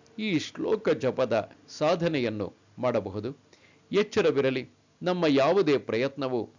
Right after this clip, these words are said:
ಲೋಕಕ್ಕೆ ಉಪಕಾರಿಯಾಗಿರದಿದ್ದರೂ ಚಿಂತೆಯಿಲ್ಲ, ಆದರೆ ಲೋಕ ಕಂಟಕವಾಗಿರಬಾರದು. ನಮಗೆ ಅನುಕೂಲವಾಗಬೇಕು ಎಂಬ ಕಾರಣಕ್ಕಾಗಿ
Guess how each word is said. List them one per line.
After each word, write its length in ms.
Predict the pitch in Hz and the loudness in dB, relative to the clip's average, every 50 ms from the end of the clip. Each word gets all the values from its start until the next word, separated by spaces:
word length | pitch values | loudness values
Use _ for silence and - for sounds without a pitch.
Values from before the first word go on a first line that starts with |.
| _ _ - 151 | _ _ -6 -2
ಲೋಕಕ್ಕೆ 520 | 165 202 226 226 226 208 190 - - 160 | 2 2 2 2 2 -2 -4 -2 -2 -4
ಉಪಕಾರಿಯಾಗಿರದಿದ್ದರೂ 1500 | - - - 127 - 180 185 - 214 226 233 247 240 226 214 208 190 214 208 208 180 214 196 170 - 233 226 240 262 269 | -4 -4 -6 -8 -6 -6 -2 0 0 0 2 2 2 2 2 2 2 2 2 2 0 -2 -4 -2 -2 -2 0 0 -2 -2
ಚಿಂತೆಯಿಲ್ಲ, 760 | - - 185 175 156 175 156 143 139 135 123 113 107 - - _ - - - - | -2 -4 -4 -2 -2 -2 0 0 0 0 0 0 -2 -4 -12 _ -20 -12 -4 -2
ಆದರೆ 500 | 151 160 147 147 139 120 117 113 101 - _ _ _ - | 0 0 0 0 -2 -4 -4 -6 -8 -10 _ _ _ -10
ಲೋಕ 340 | 139 143 180 220 247 247 247 | -4 0 2 2 2 2 0
ಕಂಟಕವಾಗಿರಬಾರದು. 1300 | 190 - - 117 113 135 139 190 180 156 120 117 113 113 113 117 107 104 104 107 101 107 101 98 - - _ _ _ _ - _ _ - | -2 -2 -2 -6 -6 -4 -4 -4 -2 -2 0 0 0 0 0 0 0 0 2 2 0 0 -2 -4 -6 -14 _ _ _ _ -20 _ _ -6
ನಮಗೆ 480 | 165 180 196 196 185 175 147 151 143 | -2 -2 0 0 0 0 2 2 2
ಅನುಕೂಲವಾಗಬೇಕು 1160 | 120 - - 120 139 175 175 - 247 269 262 247 226 214 202 185 190 180 175 175 165 165 165 160 | 0 0 -2 -6 -6 -4 -4 -2 0 2 2 4 4 4 2 2 2 2 2 0 0 2 2 2
ಎಂಬ 260 | 151 143 135 131 131 | 2 2 2 0 -2
ಕಾರಣಕ್ಕಾಗಿ 840 | 127 - 113 98 120 151 160 160 123 - - 143 131 131 131 123 107 | -4 -2 -2 -2 0 0 0 0 -2 -2 0 2 2 2 2 -2 -4